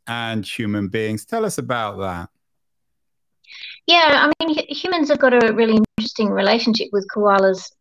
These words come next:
Speaker 2: Koalas certainly elicit a very particular response. Um, they elicit a very, um, parental response, I suppose, from, from humans. They have a, a, a very appealing face,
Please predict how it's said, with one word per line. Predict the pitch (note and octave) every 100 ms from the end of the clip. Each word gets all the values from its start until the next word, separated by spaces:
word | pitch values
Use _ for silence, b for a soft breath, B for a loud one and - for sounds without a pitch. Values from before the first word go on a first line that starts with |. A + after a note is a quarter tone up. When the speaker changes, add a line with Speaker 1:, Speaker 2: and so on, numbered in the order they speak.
| - -
Speaker 2:
Koalas | C4 C4 D4
certainly | C#4+ B3 - A#3 A3 A3
elicit | A3 A3 A#3+ -
a |
very | G#3+ G#3+
particular | G#3+ - C#4+ - - C4+ A#3
response. | A3 A3 - A3 D4 D4+ - - B B B
Um, | A3 A3 G#3 A3
they | A3+ A3 A3
elicit | - B3 C#4+ B3+ -
a |
very, | G#3 A3 G#3+ G#3 G3+ G3 B B B
um, | G3+ F#3+ F#3+ F#3+ - _ _ _ _ _
parental | - B3+ B3+ C4 C4 - G#3
response, | F#3+ - F#3 B3+ -
I | -
suppose, | G#3+ - G#3 G#3 D4+ -
from, | - G#3+ G3+ G#3 C4+ -
from | A#3 G#3+
humans. | G#3 A3+ B3+ D#4 -
They | A#3
have | A#3 A#3+ G#3
a, | G3 G3+ B B B B -
a, | G#3 - _
a | - G#3
very | A3 A3+ A3 A3 G#3+
appealing | A3 - C4 - A#3 A3 A3
face, | - F#3 B3+ C4+ -